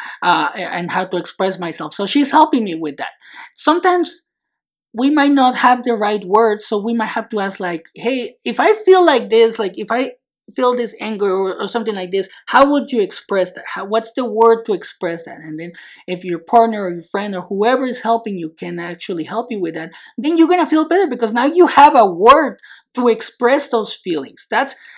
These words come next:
that's one of the things that, that we also need to do in order for us to be able to end this taboo, because sometimes the taboo, it's on our heads. The taboo is on our heads and we think like, "Oh, well, I don't even know how to express this feeling, so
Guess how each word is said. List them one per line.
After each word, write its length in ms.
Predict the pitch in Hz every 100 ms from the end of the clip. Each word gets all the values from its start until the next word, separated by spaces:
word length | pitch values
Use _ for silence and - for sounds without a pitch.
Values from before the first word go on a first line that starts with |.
| -
that's 280 | 208 302 285
one 220 | 277 311
of 140 | 311 262
the 80 | 240
things 260 | 262 262
that, 320 | 269 240 214
that 160 | 220 208
we 140 | 214
also 260 | 208 233 254
need 240 | 226 226
to 80 | -
do 320 | 175 202 220 240 _ _
in 200 | 233 226
order 240 | 214 226 220
for 220 | 226 214
us 160 | 214 -
to 80 | 202
be 120 | 208
able 220 | 220 214
to 160 | - 185
end 300 | - 254 277
this 260 | 233 196 -
taboo, 440 | - 165 156 147
because 300 | 180 175 202
sometimes 400 | 320 427 494 480
the 100 | - -
taboo, 580 | - 233 185 247 294 240 - - -
it's 240 | 262 254
on 180 | 247 220
our 120 | 175
heads. 580 | 160 - - - - - _ _ _ _ _ _ _ _ _
The 140 | - 214
taboo 320 | 233 233 294
is 200 | 330 285
on 100 | 277
our 140 | 220 196
heads 320 | 208 208 208
and 160 | 196
we 100 | 185
think 320 | 180 190 180 170
like, 200 | 151 143
"Oh, 180 | 220 208
well, 280 | 196 185 -
I 100 | 240
don't 220 | 311 277
even 240 | 269 254 240
know 120 | 226
how 200 | 208 214
to 160 | 202 185
express 560 | - - 190 190 202
this 260 | - 247 247
feeling, 340 | 262 262 269
so 380 | 277 220 190 175